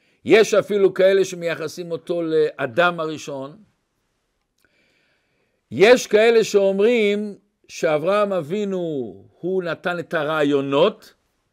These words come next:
את המסר פה, וכתבו את זה, מי שכתב את זה, רבי עקיבא.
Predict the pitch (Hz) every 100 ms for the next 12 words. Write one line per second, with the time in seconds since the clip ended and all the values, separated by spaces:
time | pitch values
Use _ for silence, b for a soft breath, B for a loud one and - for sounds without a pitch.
0 | _ _ _ - 123 - 131 120 104 92
1 | 117 156 196 - 196 185 208 214 254 -
2 | _ _ _ _ _ _ 113 135 156 -
3 | - 127 170 302 262 139 170 196 214 -
4 | 185 247 240 214 180 247 208 196 196 185
5 | 165 - 139 95